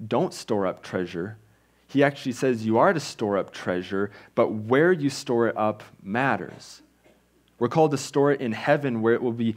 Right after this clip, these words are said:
for eternity and not on earth where it'll, where it will be destroyed by moth and rust.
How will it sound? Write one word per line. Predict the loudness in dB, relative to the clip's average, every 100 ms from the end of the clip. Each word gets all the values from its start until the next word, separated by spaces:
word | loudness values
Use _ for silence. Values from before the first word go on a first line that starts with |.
| -6
for | -2 2 4
eternity | 2 -2 -2 0 2 2 2 2
and | 2
not | 2 2
on | 0 -2 -2
earth | -2 -2
where | 0
it'll, | 2 0
where | -2 0 2
it | 2
will | 0
be | -4
destroyed | -4 -6 -4 -2 0 0
by | -2 -2 -8 -20 -6
moth | -2 0 -2 -6
and | -10 -4
rust. | -4 -4 -8 -20